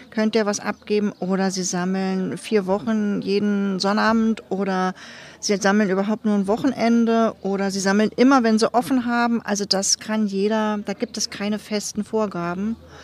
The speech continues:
Ähm, das kann ganz individuell abgesprochen werden. Ähm, und es ist ganz gut,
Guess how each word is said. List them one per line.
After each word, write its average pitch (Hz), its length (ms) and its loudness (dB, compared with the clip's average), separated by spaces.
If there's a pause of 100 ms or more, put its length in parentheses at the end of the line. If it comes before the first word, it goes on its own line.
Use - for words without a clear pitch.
(640)
Ähm, 202 340 2
das 185 180 -4
kann 208 220 -2
ganz 202 240 0
individuell 202 880 0
abgesprochen 156 640 -8
werden. 160 460 -6 (100)
Ähm, 160 440 -6 (280)
und 202 160 2
es 202 100 -2
ist 220 200 2
ganz 202 260 -4
gut, 220 240 -2